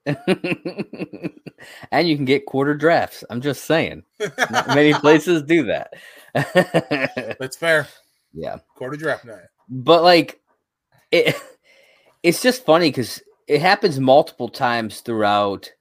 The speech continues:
Speaker 1: the episode where Ted is almost, like, determined to sabotage this whole thing.
Speaker 2: Yeah, I
Speaker 1: You
Speaker 2: kinda
Speaker 1: know?
Speaker 2: noticed that too.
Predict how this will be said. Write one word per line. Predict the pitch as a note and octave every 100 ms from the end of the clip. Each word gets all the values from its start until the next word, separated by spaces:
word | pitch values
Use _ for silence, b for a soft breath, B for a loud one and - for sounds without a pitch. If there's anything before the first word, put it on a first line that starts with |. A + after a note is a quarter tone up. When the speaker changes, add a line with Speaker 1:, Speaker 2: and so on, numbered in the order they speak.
| _ _ _ _ _ F#2+
Speaker 1:
the | G#2+ A2+ A2+
episode | G#2+ A2 - G#2
where | G2 G2+ F#2 E2+ _ _ _ -
Ted | F3+ A3
is | A3+ D3+ -
almost, | D#3+ E3+ C#3+ C#3
like, | G#2 G#2
determined | A#2+ G#2 - - C3+ D3+ C#3 A#2 G2 -
to | G2
sabotage | - B2+ A#2+ A2+ A2 A2 F2 E2+ E2
this | - E2+
whole | - G2 F2+
thing. | - F2+ B1 A#1 - _ _
Speaker 2:
Yeah, | D#3+ F3 E3
I | F3+
Speaker 1:
You | C4+
Speaker 2:
kinda | G#3 A3+
Speaker 1:
know? | A#3 B2
Speaker 2:
noticed | C4+ F#3+ -
that | F3 D3+
too. | - F3 C#3 -